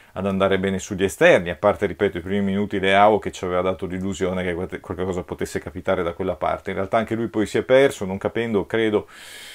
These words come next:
le indicazioni del mister, che continuava a dirgli di stare, di stare più vicino a Giroud per cercare di creare, eh, così qualche pericolo magari su, sulle seconde palle, cioè sui palloni alti che Giroud avrebbe dovuto prendere e che invece, eh, non è riuscito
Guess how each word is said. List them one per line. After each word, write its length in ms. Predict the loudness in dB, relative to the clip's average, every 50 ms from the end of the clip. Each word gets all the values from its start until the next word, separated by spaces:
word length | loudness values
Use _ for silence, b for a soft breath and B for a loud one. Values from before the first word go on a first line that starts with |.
| B B
le 100 | -6 -4
indicazioni 460 | -2 -2 0 0 0 -2 -2 -4 -2
del 120 | -2 -2 -2
mister, 360 | -2 -4 -4 -2 -2 -2 -2
che 100 | -2 -4
continuava 340 | -4 -6 -4 -2 -2 -2 -2
a 40 | -2
dirgli 200 | -4 -4 -4 -6
di 80 | -8
stare, 560 | -8 -6 0 2 4 4 4 4 2 0 -2
di 100 | -6 -10
stare 840 | -10 -6 -2 -2 0 2 2 0 2 0 0 -2 -2 -4 -6 -8 -10 -8
più 260 | -6 -4 -4 -4 -4
vicino 380 | -6 -8 -8 -8 -6 -4 -4
a 60 | -4 -4
Giroud 480 | -2 -2 -2 0 0 2 0 0 -2
per 160 | -2 -6 -6
cercare 340 | -6 -10 -10 -8 -8 -6 -6
di 80 | -8 -6
creare, 460 | -2 2 4 4 4 4 2 -2 B B B B B B B B _ -14 -14
eh, 140 | -12 -12 -10
così 260 | -10 -8 -8 -6 -4
qualche 360 | 2 2 2 2 2 -2 -4
pericolo 420 | -2 -2 -2 -2 0 0 2 2 2
magari 340 | 2 2 2 2 2 0
su, 580 | -4 -6 -8 -6 -4 -4 -2 -2 -4 -4 -6 -8 -10
sulle 800 | -16 -16 -16 -14 -10 -6 -4 -4 -4 -4 -6 -8 -8 -4 -4 -4
seconde 440 | -4 -4 -6 -4 -2 -2 0 0 6
palle, 440 | 8 10 10 10 8 6 2 -2 -2
cioè 140 | -4 -8 -8
sui 140 | -8 -8
palloni 420 | -4 -2 0 0 2 0 0 2 2
alti 300 | 2 2 0 -2 -10 -14 _
che 180 | -4 -2 -2 0
Giroud 320 | 0 -2 -2 2 2 4
avrebbe 300 | 4 4 4 4 2 0
dovuto 300 | 0 -2 -4 0 0 0
prendere 560 | 2 2 0 0 0 -2 -2 -4 -4 -4 -8 B B B B B B B
e 140 | -4 -4 -2
che 120 | 0 -2
invece, 520 | 0 0 0 -2 -2 -4 -4 -4 -4 -4 -4
eh, 220 | -6 -6 -6 -6
non 240 | -6 -6 -6 -4 -4
è 40 | -6
riuscito 600 | -6 -8 -10 -10 -10 -10 -6 -4 -4 -4 -4